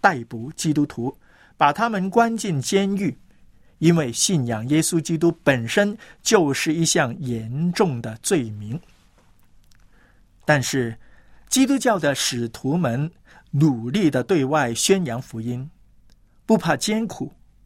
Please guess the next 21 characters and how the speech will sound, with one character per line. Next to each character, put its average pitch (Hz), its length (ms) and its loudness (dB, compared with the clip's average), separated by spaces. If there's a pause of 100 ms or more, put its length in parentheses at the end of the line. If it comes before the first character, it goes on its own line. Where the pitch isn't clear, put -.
(120)
愿 220 180 4
意 160 100 0
牺 185 240 -2
牲， 190 220 -4 (720)
这 185 140 6
样 151 180 2
呢， 131 140 -4
就 151 120 0
让 139 220 2
福 143 220 2
音 220 200 0
在 208 160 6
耶 185 200 -2
路 226 160 -2
撒 214 180 2
冷 175 300 0
以 113 160 -2
外 151 260 0
的 123 100 -4
地 131 240 0
区 156 380 -2